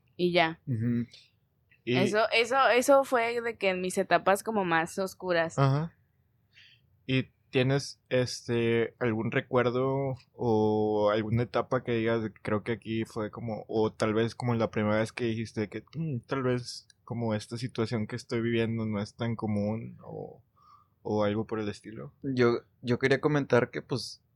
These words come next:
Speaker 2: o sea, porque lo tengo aquí anotado, de que es un poco engañoso el pensar en eso. O sea, la verdad, si son ali-, yo l-, lo que quiero mencionar es que si son una persona como yo que, pues,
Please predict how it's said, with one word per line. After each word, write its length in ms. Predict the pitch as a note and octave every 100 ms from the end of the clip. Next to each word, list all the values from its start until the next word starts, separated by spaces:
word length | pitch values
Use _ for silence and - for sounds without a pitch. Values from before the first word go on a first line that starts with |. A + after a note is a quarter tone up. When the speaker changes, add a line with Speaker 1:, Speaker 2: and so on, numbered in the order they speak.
| _ -
Speaker 2:
o 100 | A#2
sea, 160 | B2
porque 220 | A2+ G#2+
lo 160 | A2+ G#2+
tengo 200 | A2+ A2+
aquí 120 | A2
anotado, 480 | C3 B2+ A#2+ A#2+ - _ _ _
de 300 | - C#3+ B2+
que 420 | - A#2 A2+ A2 A2+
es 300 | G#2 - C3+
un 160 | C3
poco 260 | B2+ A#2+ C3+
engañoso 520 | C3+ B2 A2+ A2 B2+
el 80 | C3
pensar 420 | A#2+ G#2 G#2+ G2+
en 120 | A2
eso. 360 | G2 - G#2+ G#2
O 100 | A2+
sea, 280 | A2+ A2 A2
la 120 | A2
verdad, 420 | A2 G#2+ A2+ B2+ - _ _ _ _ _ _ _ _ _
si 300 | - B2+ A#2
son 260 | - C3 C#3
ali-, 320 | C3+ C#3+ C#3+
yo 180 | C3+ B2
l-, 180 | C#3+ D3 -
lo 180 | A#2+ A#2+
que 100 | A2
quiero 200 | B2 C3+
mencionar 420 | D#3+ D3+ C#3 C3
es 80 | C3+
que 140 | -
si 160 | C3+ C3
son 220 | - A#2+
una 220 | B2 C#3
persona 600 | - A#2 - A2+ A#2 B2+ -
como 220 | G#2+ G#2
yo 380 | G#2+ A2 A2+ -
que, 560 | A2+ G#2+ G#2+ G2+ - - _ _ - A#2+ -
pues, 440 | G#2+ F#2 - -